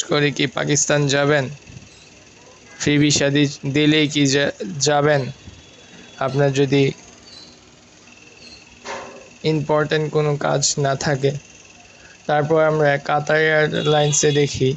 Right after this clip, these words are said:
কাতার এয়ারলাইন্সে যদি দেখি, এখানে দেখতে পাচ্ছেন স্পেশাল অফার, এটা সহ আপনাকে দিচ্ছে এক লক্ষ পঁয়ষট্টি হাজার চারশো চুয়ান্ন টাক-, টাকা,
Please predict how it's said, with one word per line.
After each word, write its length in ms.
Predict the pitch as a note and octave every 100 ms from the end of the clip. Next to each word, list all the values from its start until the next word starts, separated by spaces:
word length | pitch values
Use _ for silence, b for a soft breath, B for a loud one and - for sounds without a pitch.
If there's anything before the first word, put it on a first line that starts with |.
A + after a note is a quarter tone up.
| - - - B B B B
কাতার 340 | - D3+ D3 D#3+
এয়ারলাইন্সে 560 | E3 E3 E3 E3 - D#3
যদি 260 | D3+ C#3+
দেখি, 380 | C#3+ C#3 - C#3 D#3 - - -
এখানে 300 | C#3+ C#3 D#3+ D#3+
দেখতে 200 | D#3+ D#3
পাচ্ছেন 480 | D3 C#3+ C#3 - C#3 D3 - - - B B B -
স্পেশাল 580 | - - F3 - F3+ E3+
অফার, 460 | - C#3 C#3+ C3+ - - - - - - - - - - - - -
এটা 160 | C#3 D#3
সহ 300 | C#3 F#3+ F#3 F#3 E3
আপনাকে 280 | E3+ E3 D#3+
দিচ্ছে 360 | D#3 D3 - D#3 E3
এক 80 | D3+ -
লক্ষ 220 | E3 D3+ F3 E3 F#3
পঁয়ষট্টি 520 | F3+ - F3+ - E3
হাজার 420 | E3+ C#3+ D3 D3 F3+ - B B B B B B B B B - -
চারশো 420 | - E3 D#3 - E3+
চুয়ান্ন 440 | D3+ F3 E3 D#3 D3 C#3
টাক-, 280 | C#3 - - - - - - - - - - - - - -
টাকা, 300 | D3 C3